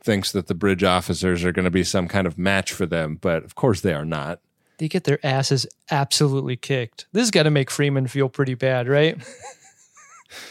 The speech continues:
Speaker 1: Yeah.
Speaker 2: Wouldn't you feel bad? There's only three of 'em.
Speaker 1: I mean, it's a different story when the security team shows up, but, like, you'd think that, like,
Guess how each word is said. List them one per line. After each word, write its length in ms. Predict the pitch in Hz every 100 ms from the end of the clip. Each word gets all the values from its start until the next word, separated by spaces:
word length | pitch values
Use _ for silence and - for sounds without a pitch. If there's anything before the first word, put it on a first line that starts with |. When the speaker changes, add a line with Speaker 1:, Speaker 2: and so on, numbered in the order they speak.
| - - -
Speaker 1:
Yeah. 240 | 104 82
Speaker 2:
Wouldn't 220 | 160 269 233
you 140 | 226
feel 220 | - 254
bad? 400 | 233 240 262 277 - _ _ _ _
There's 160 | 277 269
only 200 | 311 262
three 320 | - 277 311
of 140 | 196 139
'em. 200 | 120 107 _ -
Speaker 1:
I 60 | 127
mean, 440 | 143 135 127 117 _ _ _ _ _ _
it's 160 | - 139
a 40 |
different 300 | 185 226 214
story 340 | - 135 147 156
when 140 | 143
the 80 | 123
security 520 | 110 110 127 139 147
team 300 | 147 160 156
shows 340 | 147 165 156 151
up, 220 | 156 151
but, 140 | 131
like, 180 | 131 131
you'd 180 | 170 160
think 280 | - 214 220
that, 160 | 170 120
like, 280 | 120 107